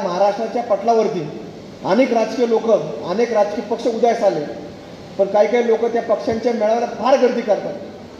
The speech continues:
पण मतं जर पाहिले तर तुम्हाला सांगतो ते मतं म्हणजे हजाराच्या देखील पुढे जात नाही. ही वस्तुस्थिती या महाराष्ट्रामध्ये आपल्याला पाहायला मिळाली. आणि म्हणून नगर दक्षिणेमध्ये देखील त्याच्यापेक्षा वेगळं काय होणार आहे अशातली परिस्थिती नाही.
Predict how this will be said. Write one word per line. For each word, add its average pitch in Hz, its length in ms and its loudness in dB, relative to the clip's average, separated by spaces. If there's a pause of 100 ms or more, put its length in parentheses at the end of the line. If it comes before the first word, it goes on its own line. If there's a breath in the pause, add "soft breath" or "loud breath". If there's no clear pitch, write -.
(360)
पण 175 120 2
मतं 196 260 4
जर 269 140 6
पाहिले 214 400 0 (640)
तर 226 160 -4
तुम्हाला 214 300 2
सांगतो 208 400 0 (680)
ते 214 60 0
मतं 202 260 4
म्हणजे 226 200 0
हजाराच्या 220 440 2
देखील 247 240 0
पुढे 208 140 4
जात 180 200 4
नाही. 139 120 -4 (880)
ही 220 480 2
वस्तुस्थिती 208 540 -2
या 214 100 0
महाराष्ट्रामध्ये 190 540 -2
आपल्याला 175 280 -6
पाहायला 156 220 -4
मिळाली. 127 260 -4 (640)
आणि 220 100 4
म्हणून 233 200 6 (600)
नगर 185 280 4
दक्षिणेमध्ये 240 580 0
देखील 247 220 -4
त्याच्यापेक्षा 240 460 -2
वेगळं 233 220 0
काय 233 120 -2
होणार 208 200 2
आहे 220 100 -2
अशातली 240 220 -2
परिस्थिती 214 380 -4
नाही. 156 140 -2